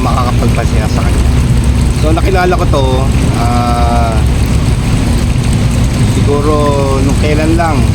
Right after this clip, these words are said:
At eto siya. Diba? So, ngayon, yung bata na yon, ah, subscriber ko sa YouTube.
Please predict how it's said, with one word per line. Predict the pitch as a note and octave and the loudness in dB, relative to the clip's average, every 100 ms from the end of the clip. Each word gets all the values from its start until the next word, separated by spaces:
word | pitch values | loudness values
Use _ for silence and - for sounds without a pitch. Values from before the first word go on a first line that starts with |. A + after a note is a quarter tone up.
| - - - - - - - - - - | 0 0 0 0 0 0 0 0 0 0
At | |
eto | - - - | 0 0 0
siya. | - - - - - - - - - - - - - - - - - - - | 0 0 0 0 0 0 0 0 0 0 0 0 0 0 0 0 0 0 0
Diba? | - - - - - - - - - - - - - - | 0 0 0 0 0 0 0 0 0 0 0 0 0 0
So, | - - C3+ C3+ C3+ C3+ C3 B2+ A#2+ A#2+ - - - - - - - - - - | 0 0 0 0 0 0 0 0 0 0 0 -2 -2 0 0 0 0 0 0 -2
ngayon, | F3+ G3 F3+ F#3 | 0 0 0 0
yung | F3 | 0
bata | F3 F3 E3+ | 0 0 -2
na | D#3 D3+ | 0 0
yon, | C3 B2 A#2+ A#2+ - - - - - - - - - - - - | 0 0 0 -2 0 0 0 0 0 0 0 2 0 0 0 0
ah, | - - C3+ C3+ C3+ C3+ C3 C3 C3 B2+ B2 A#2+ - - - - - - - | 0 0 -2 -2 0 -2 -2 0 0 -2 0 0 0 0 0 0 -2 -2 0
subscriber | F3 - - F3 E3 E3 | -2 -2 -2 -2 0 0
ko | D#3 D3+ | 0 0
sa | D#3 | 0
YouTube. | D3 C3 B2+ C3 | 0 0 0 0